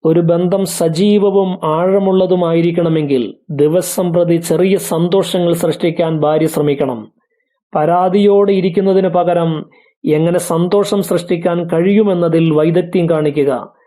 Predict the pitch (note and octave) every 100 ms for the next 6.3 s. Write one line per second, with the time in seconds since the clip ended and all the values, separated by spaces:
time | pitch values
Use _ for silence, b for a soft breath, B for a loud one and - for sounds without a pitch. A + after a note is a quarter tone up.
0 | _ _ _ _ - D#3 C#3+ E3+ F3 E3+
1 | E3 E3+ F3 F3 E3+ E3 D#3+ D#3+ F3+ F3
2 | E3+ E3+ E3+ F3 F3 F#3 - E3+ E3 D#3+
3 | D#3 C#3 - B B - D3 E3+ F3 -
4 | F3 F3 E3 E3 D#3 F3+ F3 F#3 F3 E3
5 | E3 D#3+ D#3+ F3+ F#3 F#3 F3 F3 E3 D#3+
6 | D#3 C#3+